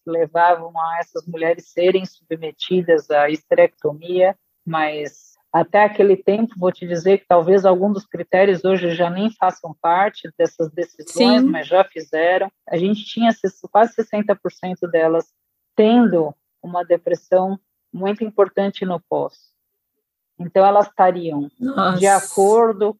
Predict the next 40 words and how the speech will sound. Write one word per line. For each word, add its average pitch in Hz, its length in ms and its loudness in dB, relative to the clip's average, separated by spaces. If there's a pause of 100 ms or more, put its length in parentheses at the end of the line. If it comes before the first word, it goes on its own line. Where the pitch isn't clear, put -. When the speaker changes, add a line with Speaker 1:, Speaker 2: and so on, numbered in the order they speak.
Speaker 1:
com 185 120 -8
a 175 80 -6
retirada, 175 880 -2 (420)
elas 170 240 2
já 170 280 0
estavam 196 480 0
a 180 100 0
ponto 196 400 -4
de 180 100 -8
implorar 190 920 2
que, - 160 -20
pelo 175 140 -2
amor 190 280 -2
de 170 180 -12
Deus, 180 340 0
marcasse 180 540 -4
logo 190 260 0
a - 40 -6
cirurgia 170 540 -4
dela. 170 240 -4
Então, 185 180 -4
não 202 80 -2
tô 220 140 0
falando 233 400 0
de 190 140 -4
retirada 180 580 0
de 160 180 -8
útero, 202 520 0
não 185 120 -18
tô 196 100 -4
falando 226 280 2
de 196 80 -10
uma 196 160 0
mutilação 185 840 -4
que - 120 -6
eu 202 60 2
vou 185 200 2
lá, 180 360 4
eu, 190 120 0
eu 185 340 -6